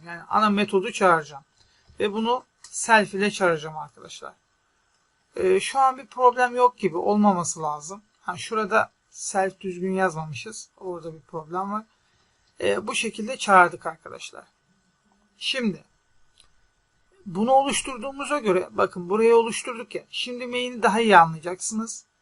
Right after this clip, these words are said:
Burada pencere diyorum. Ama pencere nereden gelecek arkadaşlar? İşte bu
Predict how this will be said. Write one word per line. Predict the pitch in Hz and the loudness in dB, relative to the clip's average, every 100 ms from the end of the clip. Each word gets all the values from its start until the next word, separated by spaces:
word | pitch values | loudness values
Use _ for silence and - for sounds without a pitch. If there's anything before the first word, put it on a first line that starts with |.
| _ _ _ _ _ - | _ _ _ _ _ -2
Burada | 262 294 202 175 - _ _ _ _ _ | 6 6 6 0 -6 _ _ _ _ _
pencere | - 180 165 240 277 220 | -6 -6 -2 -2 -2 2
diyorum. | 190 156 180 _ _ _ _ _ _ _ _ _ _ _ - | 4 4 -4 _ _ _ _ _ _ _ _ _ _ _ -20
Ama | - 202 233 | -2 0 2
pencere | 226 226 226 277 262 | 0 -4 -2 -2 0
nereden | 285 269 220 180 | 0 2 2 2
gelecek | 170 156 160 | -2 -4 -4
arkadaşlar? | 165 160 190 - 247 | -4 -4 -8 -2 -2
İşte | - - - 196 | -2 -8 -6 -4
bu | 220 - | -2 -6